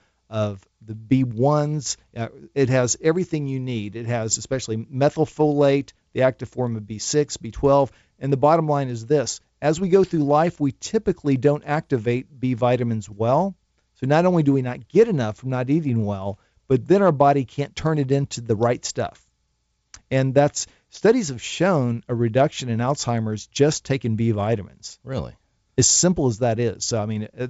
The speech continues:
Speaker 1: that's, that's
Speaker 2: N-,
Speaker 1: a
Speaker 2: now, are we
Speaker 1: simple
Speaker 2: saying,
Speaker 1: intervention.
Speaker 2: you know, like, personally, I take, I take B twelve shots every week, but for a common person, like, d-,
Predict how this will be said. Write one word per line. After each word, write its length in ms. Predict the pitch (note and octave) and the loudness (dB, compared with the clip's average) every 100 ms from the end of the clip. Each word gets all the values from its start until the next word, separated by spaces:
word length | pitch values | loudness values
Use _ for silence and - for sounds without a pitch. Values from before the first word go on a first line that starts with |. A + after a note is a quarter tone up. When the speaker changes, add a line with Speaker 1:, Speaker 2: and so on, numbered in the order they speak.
| B2 - _ | -10 -20 _
Speaker 1:
that's, 380 | C#3 C#3+ - - - _ _ _ | 2 2 0 -8 -14 _ _ _
that's 240 | C#3 B2 | 2 2
Speaker 2:
N-, 80 | A#2+ | 2
Speaker 1:
a 40 | G2 | 4
Speaker 2:
now, 80 | |
are 60 | F#2+ | 4
we 80 | G2+ | 4
Speaker 1:
simple 180 | G#2+ G#2+ | 4 4
Speaker 2:
saying, 160 | F#2+ | 4
Speaker 1:
intervention. 320 | A2+ A2+ G#2 | 2 0 -2
Speaker 2:
you 60 | F#2+ | -4
know, 180 | D2 C#2 | -6 -6
like, 200 | C#2 C#2 _ | -8 -10 _
personally, 380 | - G#2 - C#2 | -4 -4 -4 -8
I 120 | B1+ | -8
take, 260 | C#2 C#2 B1 _ | -10 -14 -16 _
I 80 | D2 | -20
take 260 | D2+ B1+ A#1+ G1+ C2+ C#2+ | -18 -20 -20 _ _ -20
B 120 | C#2+ | -18
twelve 220 | C2+ A1+ - | -16 -18 -12
shots 440 | - C#2+ G1+ - | -6 -6 -6 -16
every 180 | B1 B1 | -18 -18
week, 220 | A#1+ B1 | -18 -16
but 140 | - - | -12 -10
for 200 | E2 D2 | -6 -6
a 60 | C#2+ | -8
common 380 | - A2+ F2+ | -2 0 0
person, 460 | D2 G2 F#2+ - C#2 | -2 -2 -2 -4 -8
like, 260 | C#2 C2 - _ _ _ _ | -12 -14 -18 _ _ _ _
d-, 120 | - | -20